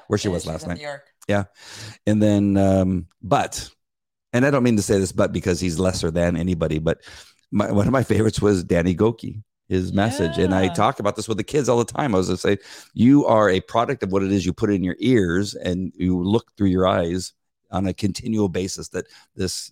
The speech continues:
Speaker 1: this drumbeat of one thing or another, if it's, uh, you know, sexualization or it's bad words or whatever it is, that, that constant over and over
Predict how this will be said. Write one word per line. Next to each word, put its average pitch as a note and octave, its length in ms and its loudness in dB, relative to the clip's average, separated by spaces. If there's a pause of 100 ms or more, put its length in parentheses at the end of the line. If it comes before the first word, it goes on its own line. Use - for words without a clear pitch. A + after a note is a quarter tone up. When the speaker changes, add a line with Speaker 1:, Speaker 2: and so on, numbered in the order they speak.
(140)
Speaker 1:
this F2+ 160 -6
drumbeat G2+ 760 0
of E2+ 160 -2 (300)
one A#2 260 2
thing C#3 160 -2
or C#3 80 0
another, F#2 460 0 (480)
if - 160 -8
it's, - 320 -8
uh, F#2 480 -2 (100)
you F2 140 -8
know, E2 260 -6 (720)
sexualization A#2 1200 0
or E2 180 -4
it's E2 240 -8
bad F2 400 -2
words A#2+ 600 2
or F2+ 180 -8
whatever G#2+ 340 0
it A2+ 60 4
is, F#2+ 320 4 (240)
that, F#2 200 0
that F2+ 220 0
constant A2+ 500 -4
over G#2 180 2
and G2+ 100 2
over G2+ 380 0